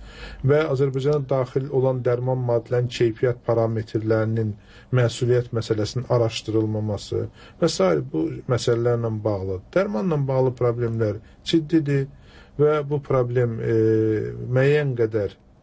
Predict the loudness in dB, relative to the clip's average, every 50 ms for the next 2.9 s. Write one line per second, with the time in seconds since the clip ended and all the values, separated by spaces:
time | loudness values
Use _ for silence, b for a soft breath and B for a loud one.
0 | _ _ -4 -2 0 2 2 2 2 0 0 0 -2 -2 -2 -4 -2 0 0 0
1 | 0 0 -4 -6 -6 -8 -8 -8 -4 0 2 2 2 2 2 0 0 0 0 -2
2 | -4 -2 0 0 0 0 0 -2 -2 -2 0 -2 -2 -2 0 0 0 0